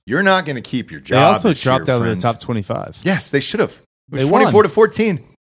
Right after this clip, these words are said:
Speaker 1: It's Utah State. Twenty-four to fourteen? Even the defense is supposed to be good. They gave up fourteen fucking points to
Speaker 2: They're
Speaker 1: Utah
Speaker 2: not gonna
Speaker 1: State.
Speaker 2: score more this,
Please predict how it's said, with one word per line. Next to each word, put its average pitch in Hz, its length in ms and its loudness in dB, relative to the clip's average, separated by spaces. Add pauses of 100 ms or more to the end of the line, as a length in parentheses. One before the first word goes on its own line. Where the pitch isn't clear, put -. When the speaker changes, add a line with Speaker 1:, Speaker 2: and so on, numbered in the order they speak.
(160)
Speaker 1:
It's 381 260 -8
Utah 427 340 2
State. 415 560 0 (420)
Twenty-four 226 460 -2
to 240 60 2
fourteen? 214 680 0 (320)
Even 302 140 0
the 277 60 0
defense 160 560 -2
is 120 80 -10
supposed 147 260 2
to - 60 -10
be 123 80 -2
good. 143 200 0
They 147 60 0
gave 147 140 0
up 123 100 -10
fourteen 165 460 -6
fucking 151 320 -6
points 156 300 -6
to 120 80 -6
Speaker 2:
They're 104 120 -2
Speaker 1:
Utah 110 160 0
Speaker 2:
not 123 180 -2
gonna 107 120 -6
Speaker 1:
State. 110 120 -2
Speaker 2:
score 101 300 -6
more 95 200 -6
this, 92 400 -10